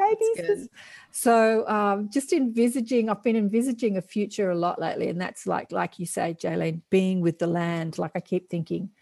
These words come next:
Speaker 1: Mm-hmm.
Speaker 2: "I need a, I need a place in the country. I wanna go to live in a place in the country." I keep thinking about that.
Speaker 1: Yeah.
Speaker 2: Um, so, uh, as I dream about living in the country, I'm going to enjoy what is possible in the country while I'm in the city,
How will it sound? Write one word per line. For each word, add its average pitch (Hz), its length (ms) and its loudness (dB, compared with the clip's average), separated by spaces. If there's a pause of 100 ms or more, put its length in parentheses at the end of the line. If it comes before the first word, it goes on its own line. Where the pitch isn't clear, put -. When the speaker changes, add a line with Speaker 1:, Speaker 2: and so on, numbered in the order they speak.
(100)
Speaker 1:
Mm-hmm. 151 320 -6 (140)
Speaker 2:
"I 185 80 -2
need 220 240 0
a, 220 60 -2 (180)
I 175 80 -2
need 185 140 0
a 226 40 0
place 185 320 -6
in 170 40 -8
the - 80 -6
country. 175 420 -4
I 156 60 -4
wanna 175 200 -4
go 170 280 -2
to 165 100 -2
live 170 360 0
in 160 100 -4
a - 20 -6
place 170 320 -6
in 170 60 -8
the 147 60 -10
country." - 420 -6
I - 40 -8
keep - 220 -8
thinking 180 320 -6
about - 360 -8
that. - 240 -8 (460)
Speaker 1:
Yeah. 165 220 -4
Speaker 2:
Um, 160 540 -4 (580)
so, 202 540 4 (260)
uh, 196 400 -4
as 214 180 2
I 180 120 4
dream 196 300 0
about 185 260 -2
living 175 240 -2
in 170 80 -4
the 170 80 -6
country, 180 440 -4
I'm 165 120 -4
going 165 200 -4
to 165 100 -2
enjoy 170 600 2
what 175 280 -4 (260)
is 185 180 -2
possible 180 580 -4
in 170 120 -2
the - 80 -8
country 170 540 -6
while 156 260 0
I'm 156 80 -2
in 156 120 -4
the 147 60 -8
city, 175 460 -6